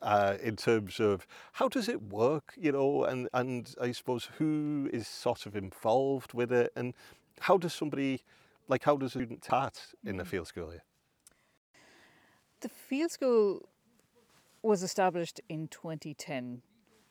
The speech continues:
Speaker 2: um, and I've, I suppose I've run it since then with the landowner, originally John Davern and now his son,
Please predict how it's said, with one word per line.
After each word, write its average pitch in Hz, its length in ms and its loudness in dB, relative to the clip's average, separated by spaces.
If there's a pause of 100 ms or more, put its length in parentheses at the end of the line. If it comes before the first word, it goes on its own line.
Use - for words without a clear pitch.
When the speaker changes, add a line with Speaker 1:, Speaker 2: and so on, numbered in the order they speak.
Speaker 2:
um, 135 500 -6 (440)
and 165 240 -4 (1900)
I've, 160 180 -8
I - 60 -2
suppose 151 260 -8
I've 147 140 -6
run 156 160 -4
it 170 140 -8 (180)
since 170 400 -10
then 143 340 -6
with 160 520 -8 (140)
the 165 80 -6
landowner, 143 600 -4
originally 156 360 -6
John 131 280 -6
Davern 127 340 -6
and 135 120 -8
now 135 100 -6
his 135 160 -12
son, 139 240 -10